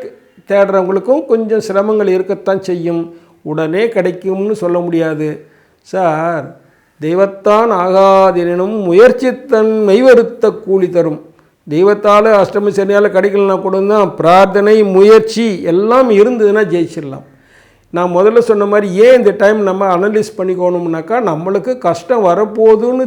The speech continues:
தெரிஞ்சு அதுக்கு உண்டான பரிகாரங்களும் உழைப்பும் அதுக்கு உண்டான நம்ம என்னென்ன பண்ணணும்னு தெரிஞ்சு பண்ணிக்கிட்டு அது ஜெயிச்சிடலாம்.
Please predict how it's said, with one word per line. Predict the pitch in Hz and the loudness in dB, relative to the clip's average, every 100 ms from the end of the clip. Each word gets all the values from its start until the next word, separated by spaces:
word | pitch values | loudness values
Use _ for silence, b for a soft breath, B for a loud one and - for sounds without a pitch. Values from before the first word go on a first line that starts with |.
| 254 | -2
தெரிஞ்சு | 185 185 226 233 226 240 262 175 165 B B B | 2 2 2 -2 -2 0 2 2 0 B B B
அதுக்கு | - 208 226 214 | -2 0 0 -2
உண்டான | 208 233 247 | -4 -2 0
பரிகாரங்களும் | 240 196 220 233 226 226 233 240 | 2 0 4 4 4 4 2 2
உழைப்பும் | 208 196 220 220 233 240 | 4 4 4 2 0 2
அதுக்கு | 214 202 208 | 2 2 0
உண்டான | 208 220 226 | 0 0 0
நம்ம | 220 202 | 0 0
என்னென்ன | 185 185 220 226 | 0 0 -2 -2
பண்ணணும்னு | 220 185 202 214 233 - | -2 -2 0 -2 -2 -2
தெரிஞ்சு | 180 220 254 | -2 -2 -4
பண்ணிக்கிட்டு | 240 185 185 233 | -4 -6 -2 0
அது | 202 | 0
ஜெயிச்சிடலாம். | 160 175 - 151 131 | 0 0 -2 -8 -10